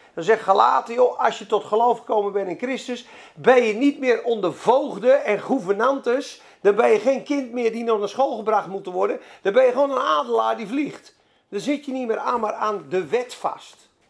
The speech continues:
Maar aan de Heilige Geest. Dit is een bovennatuurlijk principe. En dat proberen we door de Heilige Geest uit te leggen. Want als je dit gaat zien,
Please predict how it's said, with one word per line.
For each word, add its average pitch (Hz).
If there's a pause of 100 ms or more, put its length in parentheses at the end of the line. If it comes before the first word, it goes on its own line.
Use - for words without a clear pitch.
(200)
Maar 180
aan 175
de 139
Heilige 170
Geest. - (800)
Dit 277
is 254
een 175
bovennatuurlijk 262
principe. 254 (500)
En -
dat 180
proberen 254
we 226
door 220
de 208
Heilige 226
Geest 220
uit 262
te -
leggen. 233 (360)
Want 196
als 208
je 196
dit 269
gaat -
zien, 277